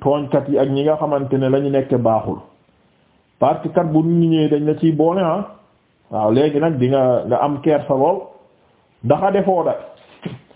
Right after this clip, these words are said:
nekk ak gaa yoo xam ne dam yi kese lañ fi ne, ak jeu de ca-, jeu de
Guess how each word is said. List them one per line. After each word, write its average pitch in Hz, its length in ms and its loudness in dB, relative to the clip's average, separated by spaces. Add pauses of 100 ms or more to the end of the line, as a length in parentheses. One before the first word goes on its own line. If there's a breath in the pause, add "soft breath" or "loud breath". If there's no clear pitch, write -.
(460 soft breath)
nekk 175 260 0
ak 180 140 -2
gaa 180 200 2
yoo 180 80 2
xam 175 200 -2
ne 170 100 0
dam 143 260 0
yi 170 220 2
kese 165 240 -2
lañ 165 180 0
fi 151 100 0
ne, 123 280 -2 (1040)
ak 147 200 0
jeu 160 140 4
de 151 140 -2
ca-, 143 220 0 (100)
jeu 147 260 4
de 147 60 4